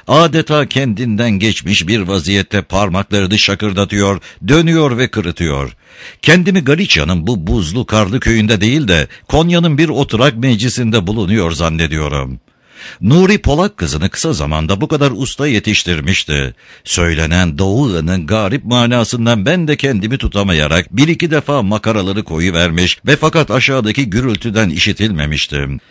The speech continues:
Varlığımın farkına varılması ve bu neşeli meclisin bozulmak korkusuyla yavaşça çatı arasından indim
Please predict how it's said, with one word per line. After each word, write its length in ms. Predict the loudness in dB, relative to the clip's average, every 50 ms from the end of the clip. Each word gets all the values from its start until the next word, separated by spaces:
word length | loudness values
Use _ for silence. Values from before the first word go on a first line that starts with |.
| -20 -20 -20 -20 -20 -10
Varlığımın 580 | -4 0 2 2 2 2 2 0 2 2 2
farkına 540 | 2 2 2 0 0 0 -2 -2 0 0 0
varılması 580 | 0 -2 -2 -2 -4 -4 -4 -4 -4 -4 -4 -4
ve 180 | -4 -6 -4
bu 140 | -2 -2 0
neşeli 380 | 0 0 2 2 2 0 0 0
meclisin 540 | 0 0 0 0 -2 -4 -4 -2 -2 -2 -2
bozulmak 640 | -2 -2 -2 -2 -4 -4 -4 -2 -2 -4 -4 -4
korkusuyla 720 | -4 -4 -4 -4 -4 -6 -6 -4 -2 -2 -2 -2 -2 -4 -4 -8 -12 -12 -4
yavaşça 520 | -2 -2 0 0 -2 -2 -2 -2 -4 -4
çatı 300 | -2 -2 -2 -2 -2 -2
arasından 440 | -2 -2 -2 -2 -2 0 0 2 2
indim 380 | 2 2 2 2 0 0 -2